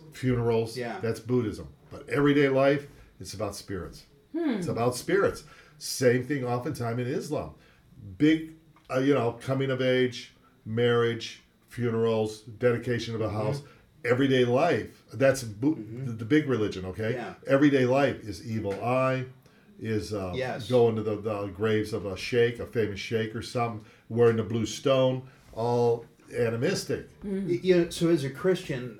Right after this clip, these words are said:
Speaker 2: uh, like when you were in the car and he said, "We can't go down there because, you
Speaker 1: Yeah.
Speaker 2: know, the spirits
Speaker 1: Yeah,
Speaker 2: are
Speaker 1: yeah,
Speaker 2: down
Speaker 1: yeah.
Speaker 2: there."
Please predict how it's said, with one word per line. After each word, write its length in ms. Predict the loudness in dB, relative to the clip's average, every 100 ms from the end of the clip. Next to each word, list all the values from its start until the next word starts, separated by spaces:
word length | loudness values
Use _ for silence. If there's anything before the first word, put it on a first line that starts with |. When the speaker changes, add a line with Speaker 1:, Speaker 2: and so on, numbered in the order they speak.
| -10
Speaker 2:
uh, 160 | -6 -2
like 200 | -2 -2
when 100 | -4
you 100 | -2
were 60 |
in 100 | -4
the 60 | -6
car 540 | -8 -6 -4 -4 -6 -8
and 120 | -10
he 80 | -10
said, 340 | -4 -4 -4 -10
"We 100 | -10
can't 260 | -8 -8 -8
go 80 |
down 300 | -8 -8 -8
there 120 | -8 -10
because, 580 | -12 -6 -6 -6 -10
you 100 | -6 -4
Speaker 1:
Yeah. 40 |
Speaker 2:
know, 180 | -4 -6
the 100 | -8
spirits 460 | -12 -4 -2 0 2
Speaker 1:
Yeah, 100 | 2
Speaker 2:
are 40 |
Speaker 1:
yeah, 60 | 2
Speaker 2:
down 140 | -2
Speaker 1:
yeah. 60 | -4
Speaker 2:
there." 200 | -8